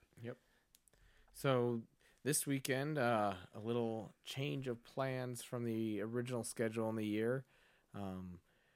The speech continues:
we didn't go to Lexington with that weather a couple weeks ago, so we were able to get into the, uh, Norfolk Catholic invite. Um, nice, uh,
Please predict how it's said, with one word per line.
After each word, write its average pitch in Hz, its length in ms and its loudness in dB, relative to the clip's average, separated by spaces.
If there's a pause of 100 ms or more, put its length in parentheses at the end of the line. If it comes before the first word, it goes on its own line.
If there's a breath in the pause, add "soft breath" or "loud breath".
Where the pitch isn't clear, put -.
(180 soft breath)
we 107 140 0
didn't 113 220 2
go 120 120 6
to 113 80 6
Lexington 113 680 0
with 107 180 -6
that 107 380 0 (360)
weather 113 360 2
a 110 40 0
couple 117 280 -2
weeks 117 240 -2
ago, 120 340 0
so 110 360 0
we 110 140 0
were 110 100 2
able 110 160 0
to 104 80 -2
get 113 200 2
into 113 520 0
the, 101 240 2
uh, 95 160 2
Norfolk 117 380 0
Catholic 120 560 0 (520 soft breath)
invite. 107 560 0 (400)
Um, 95 520 -6 (1000 soft breath)
nice, 107 360 0
uh, 95 280 2